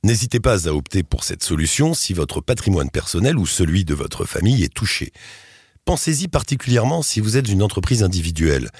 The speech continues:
car sous ce statut, vos patrimoines professionnels et personnels sont juridiquement confondus.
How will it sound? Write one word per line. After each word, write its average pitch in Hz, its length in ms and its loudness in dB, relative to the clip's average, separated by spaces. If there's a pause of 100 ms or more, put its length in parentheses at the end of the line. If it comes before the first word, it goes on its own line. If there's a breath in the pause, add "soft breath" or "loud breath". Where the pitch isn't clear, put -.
(320 loud breath)
car 73 220 -2
sous - 220 -6
ce - 160 -2
statut, 113 400 -2
vos 123 180 -2
patrimoines 101 540 0
professionnels 117 600 -2 (120)
et 165 120 4
personnels 127 600 0
sont 135 300 0
juridiquement 107 560 0
confondus. 98 560 -2